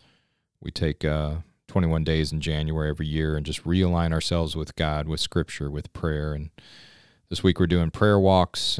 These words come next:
and next week we are going to be doing Seek Week. So I just hope you'll find a way to participate in that if you're a part of our church and you, um, want to get recalibrated, pointed back at God. And I hope the Crosspoint Church Scripture Podcast becomes a part of your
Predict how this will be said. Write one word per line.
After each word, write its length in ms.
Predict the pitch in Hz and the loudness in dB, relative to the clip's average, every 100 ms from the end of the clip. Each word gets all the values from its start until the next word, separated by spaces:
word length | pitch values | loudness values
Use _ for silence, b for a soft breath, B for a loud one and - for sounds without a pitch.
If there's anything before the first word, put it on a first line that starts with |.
| - | -4
and 380 | 73 76 76 78 | -6 -4 -4 -4
next 280 | 82 - | -4 -4
week 260 | 80 76 - - | -2 -4 -6 -4
we 220 | 82 78 | -2 -2
are 240 | - 78 | -2 -4
going 380 | 76 78 78 76 | -4 -4 -4 -4
to 200 | - 76 | -4 -6
be 200 | 73 78 | -6 -6
doing 200 | 71 67 | -4 -4
Seek 380 | - - 95 - | -2 0 0 2
Week. 380 | 90 85 - - _ _ b b b b b _ | 0 -2 -8 -20 _ _ b b b b b _
So 240 | - 73 | -8 -4
I 80 | 73 | -2
just 160 | 73 - | -2 -2
hope 160 | 80 | -2
you'll 100 | 78 | -4
find 220 | - 80 | -2 -2
a 60 | 78 | 0
way 100 | 78 | -2
to 60 | 73 | -4
participate 580 | 80 - 80 - 78 | -4 -4 -4 -2 -2
in 80 | 78 | -2
that 160 | 78 78 | -2 -2
if 140 | - | -4
you're 60 | 78 | -4
a 20 | |
part 240 | - 82 | -2 -2
of 60 | 76 | -2
our 80 | 76 | -4
church 600 | - 87 82 - - - - | -2 0 0 -4 -10 -10 -8
and 420 | 78 76 76 80 | -4 -4 -4 -6
you, 540 | 76 76 76 73 78 - - | -6 -4 -4 -6 -10 -14 -10
um, 400 | 78 73 76 78 - _ - | -6 -6 -6 -10 -16 _ 0
want 200 | 92 87 | 2 2
to 40 | |
get 220 | 82 76 | 0 0
recalibrated, 840 | 101 101 - 87 80 76 73 69 71 | 0 2 2 2 0 0 -4 -6 -4
pointed 320 | 95 85 78 | 0 0 0
back 200 | 80 78 | -2 -2
at 140 | - | -4
God. 280 | - 73 76 | -4 -2 -2
And 180 | 95 104 | 0 2
I 60 | 101 | 4
hope 200 | 101 - | 2 2
the 280 | 85 80 - | 0 0 0
Crosspoint 460 | 95 82 - 82 | 0 0 -2 -4
Church 240 | - 85 - | -2 -4 -4
Scripture 320 | - 78 73 | -4 -4 -6
Podcast 500 | - 78 - 73 - | -4 -4 -2 -4 -4
becomes 300 | - 80 73 | -8 -8 -8
a 60 | 76 | -6
part 280 | - 73 | -4 -2
of 80 | 71 | -4
your 240 | 73 76 | -4 -6